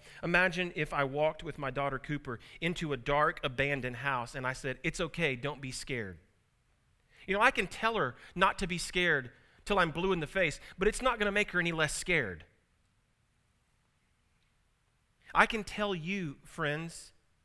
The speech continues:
to have conviction, to be bold, you've got a compelling message that's for anyone. And if it worked for a man like this, it will work on the most hardened heart. I can tell you to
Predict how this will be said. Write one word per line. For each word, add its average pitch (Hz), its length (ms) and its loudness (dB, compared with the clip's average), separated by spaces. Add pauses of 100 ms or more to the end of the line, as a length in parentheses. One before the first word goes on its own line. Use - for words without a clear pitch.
(580)
to 208 100 2
have 220 280 2
conviction, 196 640 0
to 175 100 -2
be 180 180 -2
bold, 185 520 2 (120)
you've 202 160 0
got 208 160 0
a 190 60 2
compelling 214 600 0
message 185 400 2
that's 175 200 0
for 175 160 0
anyone. 196 480 2 (160)
And 180 100 2
if 180 100 -4
it 180 140 -2
worked 196 320 4
for 196 160 0
a 165 60 4
man 185 240 2
like 175 260 2
this, 185 240 2 (180)
it 180 140 -2
will 170 140 -2
work 175 340 2
on 160 140 -4
the 165 40 -2
most 160 200 -2
hardened 170 360 0
heart. 175 320 4 (480)
I 220 120 6
can 196 160 0
tell 233 260 -2
you 202 140 0
to 143 160 0